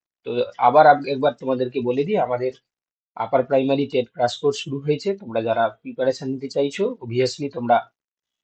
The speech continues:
যোগাযোগ করো, ঠিক আছে? এখানে যোগাযোগের নাম্বার রয়েছে, তোমরা দেখতে পাচ্ছ। আর যারা পিডিএফ পেতে চাইছো, তারা obviously Telegram গ্রুপে জয়েন করে যাও। আবার দেখা হচ্ছে পরবর্তী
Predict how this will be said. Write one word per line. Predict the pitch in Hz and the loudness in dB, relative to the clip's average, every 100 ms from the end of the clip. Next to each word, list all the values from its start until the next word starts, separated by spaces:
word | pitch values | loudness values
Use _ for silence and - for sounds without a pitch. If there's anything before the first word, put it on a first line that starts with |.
| - | -10
যোগাযোগ | 120 120 127 135 | 0 4 4 2
করো, | 135 160 - _ _ _ - | 0 0 -2 _ _ _ -6
ঠিক | 165 | -4
আছে? | 180 131 107 - | -2 -4 -10 -14
এখানে | 117 120 113 | -14 -10 -8
যোগাযোগের | 110 113 113 117 113 | -4 -2 -2 -4 -4
নাম্বার | 107 113 123 | -2 2 4
রয়েছে, | 123 131 - | 4 2 0
তোমরা | 127 123 | -8 -6
দেখতে | 123 - 139 | -6 -8 -6
পাচ্ছ। | 147 - 202 - _ _ _ _ _ _ | -6 -4 -8 -8 _ _ _ _ _ _
আর | - 110 101 | -6 -6 -2
যারা | 107 113 | 0 0
পিডিএফ | 127 131 160 | -2 0 0
পেতে | 160 151 156 | 0 -2 2
চাইছো, | 156 151 175 | 0 0 -2
তারা | 120 113 | 2 2
obviously | 110 131 131 143 | 2 -2 -2 -6
Telegram | 143 123 123 127 127 | -6 -6 0 0 0
গ্রুপে | 123 135 | -6 -4
জয়েন | 123 120 127 | -2 -4 -4
করে | 139 143 | 0 2
যাও। | 185 - _ _ _ _ _ _ _ - | 2 -2 _ _ _ _ _ _ _ -10
আবার | 117 123 | 0 2
দেখা | 120 127 139 | 2 2 0
হচ্ছে | 143 156 | 0 -4
পরবর্তী | 139 131 143 135 156 156 | -4 -2 -2 -2 -6 -6